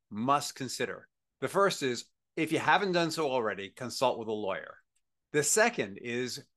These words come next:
gather your financial documents. The third is make a plan. And if you haven't done so, you're gonna wanna do some emotional house cleaning before you make the plan, by the way. We'll talk about that more.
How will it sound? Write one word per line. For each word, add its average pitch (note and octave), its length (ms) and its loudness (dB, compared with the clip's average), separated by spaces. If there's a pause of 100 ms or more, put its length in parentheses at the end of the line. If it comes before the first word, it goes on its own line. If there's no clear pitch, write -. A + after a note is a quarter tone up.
(100)
gather E3 600 2 (160)
your A#2+ 140 -4
financial A#2+ 840 -4 (120)
documents. A2 720 -6 (280)
The C#3+ 100 4
third G3 460 2
is D#3+ 440 0
make C#3 600 0 (180)
a B2 100 4
plan. B2 680 -2
And C3+ 240 -2 (100)
if B2 180 -8
you C3 100 2
haven't G#3 400 2
done G#3 200 4
so, C3+ 220 2
you're B2 200 -2
gonna B2+ 200 4
wanna E3 300 2
do D#3 160 -2
some D#3 240 -2
emotional D3+ 480 0
house F3+ 280 2
cleaning B2 380 -2
before B2+ 300 -2
you C3+ 120 2
make C#3 240 2
the A#2 80 -10
plan, B2 420 -2
by F#2 120 -6
the F2+ 100 -10
way. F2+ 300 -6 (260)
We'll A2+ 120 -6
talk B2 240 0
about B2+ 220 0
that C#3 180 2
more. G2+ 340 -6